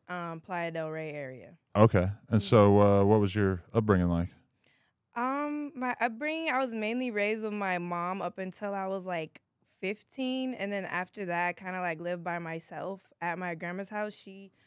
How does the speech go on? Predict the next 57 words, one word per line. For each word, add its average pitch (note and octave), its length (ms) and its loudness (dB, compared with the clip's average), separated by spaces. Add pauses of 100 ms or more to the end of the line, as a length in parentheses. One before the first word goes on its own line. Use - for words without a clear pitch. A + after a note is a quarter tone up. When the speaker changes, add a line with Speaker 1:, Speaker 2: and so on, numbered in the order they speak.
(140)
Speaker 1:
moved G3 260 -6
up F3+ 140 -2
north F3+ 380 -6
to F#3 80 -8
help F3+ 160 -6
my F3+ 100 -6
brother E3+ 300 -4
take F#3 260 -10
care F#3 220 -8
of E3+ 40 -12
his F3 160 -10
baby F3 400 -8
while F3+ 160 -6
he F3+ 120 -8
was F3+ 120 -14
in F3+ 120 -12
college. F#3 480 -12 (340)
So - 160 -8
I F#3 160 2
was A#3+ 100 0
kinda, D4+ 200 -2
like, A3+ 240 -2
by F3+ 160 0
myself F3+ 500 -6
most E3+ 300 -10
of E3 40 -12
the D#3+ 60 -10
time C#3 400 -18
since E3+ 220 -20
I D#3 100 -8
was, D3+ 220 -8
like, C#3 340 -20 (400)
fourteen, D3+ 480 -20
fifteen. D#3 500 -20 (120)
Speaker 2:
You G#2+ 120 8
live A2+ 140 6
in G2+ 60 4
a F2+ 40 2
crazy G#2 340 2
part B2 200 2
of A2 80 0
Inglewood A#2+ 340 4
or F#2 120 4
what? F#2 240 2 (480)
Speaker 1:
Kind C#4+ 320 2
of. A3 220 -2
Well, A3 240 0
it A#3 120 2
used B3+ 280 -4
to A#3+ 40 -8
be. G#3 160 0
It's A3+ 120 -2
kinda, B3 220 0
like, G3 200 -2
gentrified F3 560 -6
now, E3 320 -6
like D#3+ 320 -6